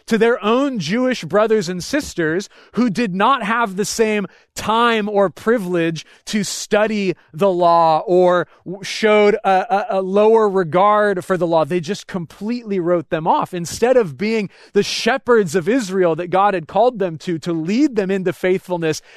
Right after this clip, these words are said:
and righteousness, they put up a barrier and they separated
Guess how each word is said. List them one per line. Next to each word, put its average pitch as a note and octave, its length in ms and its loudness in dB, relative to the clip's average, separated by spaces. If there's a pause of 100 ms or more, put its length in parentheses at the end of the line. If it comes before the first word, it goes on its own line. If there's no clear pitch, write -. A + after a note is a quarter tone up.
and E3 200 -4
righteousness, E3 720 -2 (200)
they E3+ 100 2
put F#3+ 260 0
up F3 100 0
a E3 60 -4
barrier C3+ 480 -2
and C3 180 -10
they B2+ 80 -4
separated A#2 920 -6